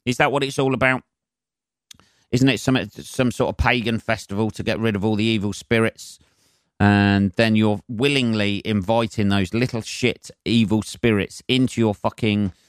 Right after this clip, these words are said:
uh, onto your property and rewarding them with sweets. Let's have a look.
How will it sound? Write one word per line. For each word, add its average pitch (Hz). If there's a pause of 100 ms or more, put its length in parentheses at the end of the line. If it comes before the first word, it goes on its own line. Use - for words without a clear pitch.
(500)
uh, 101
onto 131
your 117
property 98
and 107
rewarding 104
them 101
with 98
sweets. -
Let's 113
have 117
a -
look. 90